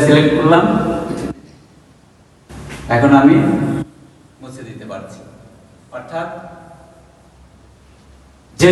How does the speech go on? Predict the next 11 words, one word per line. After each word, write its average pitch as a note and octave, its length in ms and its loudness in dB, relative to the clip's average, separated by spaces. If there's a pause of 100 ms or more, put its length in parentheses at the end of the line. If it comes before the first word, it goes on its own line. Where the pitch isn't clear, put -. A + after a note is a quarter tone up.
জিনিসটা E3+ 340 6
আমি D#3 180 4
দেখাতে - 320 4
চাচ্ছি, - 280 -12 (300)
তার D#3+ 240 -2
উপরে D#3+ 200 -8 (120)
লিখে D#3+ 220 -8 (100)
ছাত্রদেরকে C#3+ 560 -10
বোঝাতে - 340 -16
পারছি। F#2+ 200 -16 (140)
আবার - 220 0